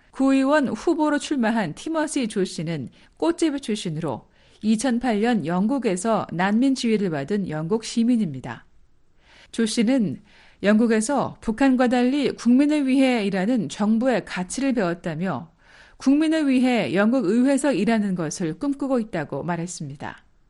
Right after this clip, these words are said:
이현승 씨는 북한으로의 외부 정보 유입에 대한 경험을 나누면서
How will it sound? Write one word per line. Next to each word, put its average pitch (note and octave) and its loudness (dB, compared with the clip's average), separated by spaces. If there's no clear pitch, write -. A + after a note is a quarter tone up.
이현승 C#4 4
씨는 A#3 0
북한으로의 C#4+ 2
외부 B3 2
정보 A3+ 0
유입에 A#3 2
대한 A#3+ 0
경험을 G#3 0
나누면서 F3+ -4